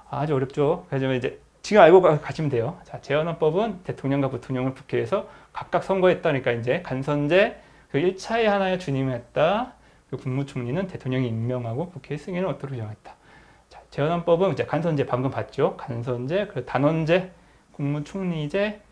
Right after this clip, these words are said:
그리고 국정감사제. 국정감사제도 연형을 많이 물어보니까 이 부분도 잘 아셔도 되고요. 자, 국무총리는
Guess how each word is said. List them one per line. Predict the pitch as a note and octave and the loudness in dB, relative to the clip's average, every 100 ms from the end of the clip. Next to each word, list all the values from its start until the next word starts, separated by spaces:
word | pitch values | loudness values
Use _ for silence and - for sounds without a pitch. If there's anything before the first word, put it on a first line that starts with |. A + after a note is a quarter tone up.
| - _ - | -20 _ -8
그리고 | B2 | -8
국정감사제. | - _ D#3 E3+ F3 A2+ A2+ C3+ A#2 B2 A#2 - _ - | -8 _ -4 -4 -4 -4 -4 -2 -2 -4 -4 -16 _ -12
국정감사제도 | - D3+ B2 C#3 E3+ E3 D3 C#3+ | -6 -4 -2 0 2 2 2 2
연형을 | A#2+ D3 C3+ | 2 2 0
많이 | A#2 C3+ | 0 -2
물어보니까 | B2 B2 A2+ - C3+ - - - - | -2 -4 -4 -4 -6 -6 -12 -20 -6
이 | |
부분도 | C#3 C#3 C#3 B2+ | -4 0 0 -2
잘 | - A#2 | -6 -8
아셔도 | A2 C#3 B2 | -6 -4 -2
되고요. | A2 G#2+ D3 - - - | -4 -4 -8 -10 -18 -16
자, | - | -14
국무총리는 | - D#3 G#3 A#3 - A3+ G#3+ A3+ G3 | -6 -2 -2 -2 -4 -2 0 0 0